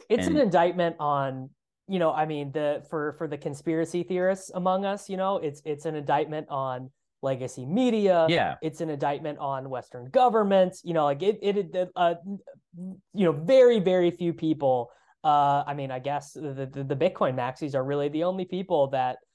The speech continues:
Speaker 1: uh, you know, come out the, the Sam thing on the
Speaker 2: Well,
Speaker 1: right
Speaker 2: well,
Speaker 1: side.
Speaker 2: the ones, well, a lot of Bitcoin maximalists are virtue signaling, but, but there are,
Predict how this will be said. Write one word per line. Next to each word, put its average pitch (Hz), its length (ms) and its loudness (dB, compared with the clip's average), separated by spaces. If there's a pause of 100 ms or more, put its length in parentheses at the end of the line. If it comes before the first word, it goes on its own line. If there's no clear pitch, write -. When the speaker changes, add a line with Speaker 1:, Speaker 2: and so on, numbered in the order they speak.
(260)
Speaker 1:
uh, 135 360 -2
you 143 80 -10
know, 139 120 -6
come 151 180 -6
out 139 320 -4
the, 139 160 -2
the 131 360 -6
Sam 156 340 -6
thing 135 140 -4
on 110 40 -2
the 113 60 2
Speaker 2:
Well, 87 160 2
Speaker 1:
right 127 320 -4
Speaker 2:
well, 147 220 6
Speaker 1:
side. 107 60 -2
Speaker 2:
the 135 60 0
ones, 147 420 0 (140)
well, 117 420 2
a 120 60 -8
lot 135 180 2
of 113 120 -2 (280)
Bitcoin 98 300 -6
maximalists 82 500 -8
are 71 160 -12
virtue 73 280 -10
signaling, - 520 -12
but, - 200 -6 (160)
but 80 180 -8
there 101 140 0
are, 98 180 -2